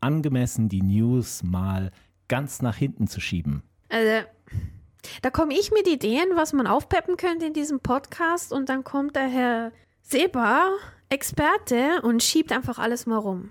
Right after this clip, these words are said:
Speaker 2: Aber ich find das gut.
Speaker 1: So ist es.
Speaker 2: Ein bisschen Abwechslung muss sein. Ich find das gut, das gefällt mir.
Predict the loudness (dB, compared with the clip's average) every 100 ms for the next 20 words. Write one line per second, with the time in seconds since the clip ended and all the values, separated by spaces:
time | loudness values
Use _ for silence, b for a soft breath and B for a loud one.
0 | -4 -2 2 2 0 -4 -2 -2 -2 -6
1 | -8 -8 -8 -2 0 -2 -6 -10 -10 -8
2 | -4 -4 -2 -2 -2 -4 -4 0 -2 -2
3 | -2 -2 -2 -2 -2 -2 -2 -4 -2 0
4 | 0 0 -2 -6 -2 -2 0 -4 -6 -2
5 | -2 0 -4 -4 -6 -4 -6 -6 -10 -14